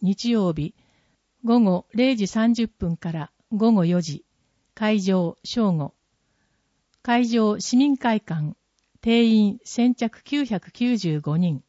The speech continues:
問い合わせ先、公益財団法人、市文化事業団。電話七三の三二五一。取手市民会館の二次元コードがあります。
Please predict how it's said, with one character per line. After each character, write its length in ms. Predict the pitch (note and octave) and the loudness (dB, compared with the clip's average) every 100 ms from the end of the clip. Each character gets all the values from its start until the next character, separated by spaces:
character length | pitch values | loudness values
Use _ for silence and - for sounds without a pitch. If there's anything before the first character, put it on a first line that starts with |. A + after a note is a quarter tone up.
| _ _ _ _ _ _ | _ _ _ _ _ _
問 200 | - A3+ | -2 2
い 40 | A#3 | 2
合 60 | |
わ 120 | A3 G#3+ | 0 -2
せ 120 | G#3 | -4
先、 440 | G3+ F#3 F3+ E3+ _ _ _ _ _ | -6 -6 -6 -8 _ _ _ _ _
公 240 | - C4 C#4 | -2 2 2
益 220 | C4 B3 | 0 -2
財 220 | A#3+ A#3+ | 0 0
団 200 | A3+ A3+ | 0 -2
法 260 | G#3+ A3 G3+ | -2 -2 -2
人、 300 | D#3 D3 D3+ _ _ _ - | -2 -4 -6 _ _ _ -18
市 400 | - A3+ A3+ - | -8 -4 -4 -2
文 240 | G#3+ B3+ | 2 2
化 140 | B3+ A3+ | 2 0
事 140 | G#3+ | 2
業 260 | A3 G#3 E3+ | 4 2 0
団。 300 | D3+ C3+ - _ _ _ _ - | -4 -8 -12 _ _ _ _ -4
電 320 | G3 G#3+ G#3+ | 0 2 2
話 220 | G3 G3 - | 0 -4 -4
七 260 | F#3+ A3 B3+ | 0 2 2
三 320 | B3+ A3+ E3 | 2 2 2
の 200 | D#3 - _ _ | -2 -6 _ _
三 380 | - A#3+ B3+ C4 | -6 0 2 4
二 300 | B3+ F3 D3+ | 4 2 -2
五 240 | - F3 E3 | -2 -2 -2
一。 440 | E3 - D3 - _ _ _ _ _ _ _ _ _ _ _ | -4 -10 -16 -16 _ _ _ _ _ _ _ _ _ _ _
取 220 | - B3 C4+ | -4 -2 0
手 120 | C4 | -2
市 140 | C4+ | 0
民 220 | B3+ C4 | 2 2
会 200 | B3 A#3+ A#3+ | 0 -2 -4
館 260 | F3+ E3+ | -4 -2
の 220 | D#3 D#3 - | -2 -4 -2
二 140 | F#3+ | -2
次 100 | G#3+ | 2
元 200 | A3+ A3+ | 2 2
コ 180 | A3 G#3+ | 0 -2
ー 60 | G3 | 0
ド 100 | D#3 | -2
が 120 | D3+ | -4
あ 60 | |
り 140 | D3+ D3+ | -6 -6
ま 140 | D3 | -8
す。 220 | - - | -10 -18